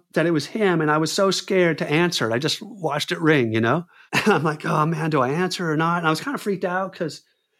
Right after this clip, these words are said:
at one point he said, "Ah, we're gonna have to come to your house and get more footage." This is when, when we were still in the desert. And I'm like, "Oh my God, is he outside of my house right now? And he's calling me and he's gonna come to my door. What's going on?" And so I don't answer the phone. I don't answer the phone.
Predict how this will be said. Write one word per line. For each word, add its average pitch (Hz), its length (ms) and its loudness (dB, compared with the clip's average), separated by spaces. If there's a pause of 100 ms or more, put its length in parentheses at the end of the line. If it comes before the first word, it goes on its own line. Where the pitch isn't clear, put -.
at 185 100 -4
one 240 200 4
point 196 220 2
he 180 100 2
said, 175 280 2
"Ah, 185 320 6
we're 196 80 2
gonna 202 140 0
have 170 100 -2
to 180 60 -4
come 170 200 -4
to 151 80 -2
your 135 120 0
house 139 340 2
and 123 100 -2
get 120 160 -2
more 127 200 0
footage." 113 340 -4
This 131 160 -6
is - 220 -6
when, 151 320 -4
when 117 120 2
we 113 60 0
were 113 80 -2
still 139 160 -2
in 104 60 0
the 101 60 -2
desert. 113 360 -2 (200)
And 143 140 -4
I'm 139 60 -2
like, 143 140 -6
"Oh 175 160 2
my 156 100 2
God, 160 200 0
is - 80 0
he 165 100 2
outside 170 280 0
of 170 60 -2
my 147 100 0
house 160 380 -2
right 180 160 0
now? 160 140 4
And 180 100 4
he's 147 100 0
calling 160 380 0
me 170 80 2
and 165 80 2
he's 143 80 0
gonna 127 160 -8
come 156 220 -8
to 160 40 -2
my 139 120 -2
door. 151 340 0
What's 151 200 -2
going 147 280 0
on?" 151 300 0 (640)
And 135 100 -4
so 135 120 -2
I 123 40 0
don't 175 200 2
answer 170 160 -2
the 151 80 -2
phone. 156 180 0
I 131 60 0
don't 143 180 2
answer 139 160 -2
the 131 80 -2
phone. 143 520 0